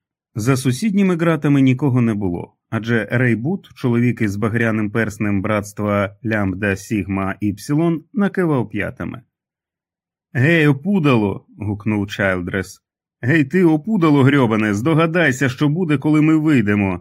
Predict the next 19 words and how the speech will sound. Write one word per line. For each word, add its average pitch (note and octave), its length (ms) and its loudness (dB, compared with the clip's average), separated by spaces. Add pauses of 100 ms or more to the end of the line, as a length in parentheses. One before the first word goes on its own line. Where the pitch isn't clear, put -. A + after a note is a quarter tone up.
(160)
Знаєш, E3+ 480 2
що G#3 280 -2
тобі D#3 240 2
буде? C3 540 0 (220)
Я C3 260 6
особисто B2+ 720 2
відкручу A2 520 0
тобі A2+ 280 2
яйця B2 420 2
і G#2+ 120 0
таку A#2 380 0
горлянку A#2+ 580 2
й A#2 60 4
заштовхаю, B2+ 760 0
що C#3 200 2
вдавишся», F#2+ 920 -2
сказав F#2+ 460 -6
Біллі F#2+ 260 -4
Уорнер. F2 520 -8